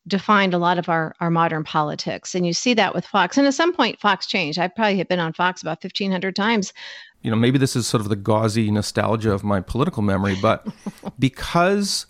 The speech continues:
Speaker 2: there weren't that many channels and the channels that did exist had to cover a broader demographic, when politicians appeared on T V, they were pitching to the middle. They weren't pitching to the extremes.
Speaker 1: Yeah, they were, they were talking about,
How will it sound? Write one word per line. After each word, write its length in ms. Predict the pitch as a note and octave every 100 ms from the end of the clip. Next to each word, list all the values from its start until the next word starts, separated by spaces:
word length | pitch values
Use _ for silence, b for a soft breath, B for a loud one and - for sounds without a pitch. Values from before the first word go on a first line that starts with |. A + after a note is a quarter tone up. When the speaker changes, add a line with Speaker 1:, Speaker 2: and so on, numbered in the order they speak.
| _
Speaker 2:
there 120 | B2 C3
weren't 200 | E3+ F3+
that 100 | D3
many 160 | C#3
channels 500 | C3 C3 B2 A#2 A2+
and 140 | - A2+
the 60 |
channels 320 | - B2+ C3
that 180 | B2 G2+
did 140 | A#2+ B2
exist 380 | A2 G#2+ F#2+
had 280 | - - A#2
to 80 | -
cover 320 | - A#2 A2+ A2+
a 100 | A2
broader 360 | G#2+ G#2+ A2+
demographic, 760 | G#2 G#2 G2+ G#2 B2 C3+ F#2+ - b b b b
when 120 | C3
politicians 640 | - E3 G#3 G3 D#3+ D3
appeared 260 | B2+ - C3+
on 140 | B2+
T 160 | A2+ A2+
V, 180 | A2+ B2+
they 120 | A2+
were 100 | G2+
pitching 380 | - C3 - A#2
to 80 |
the 100 | G#2
middle. 480 | G2+ G#2 A2+ D#3+ G3+ b b b
They 160 | A#2+
weren't 260 | A2 A#2+ -
pitching 280 | B2+ - G#2+
to 80 | G#2
the 120 | G2
extremes. 680 | - - G#2+ F#2 - - - _ -
Speaker 1:
Yeah, 320 | A#3+ - - -
they 160 | G3
were, 160 | A3 -
they 140 | G#3
were 100 | A3
talking 380 | G#3+ G3+ G3 A3+
about, 320 | F#3+ F3+ F#3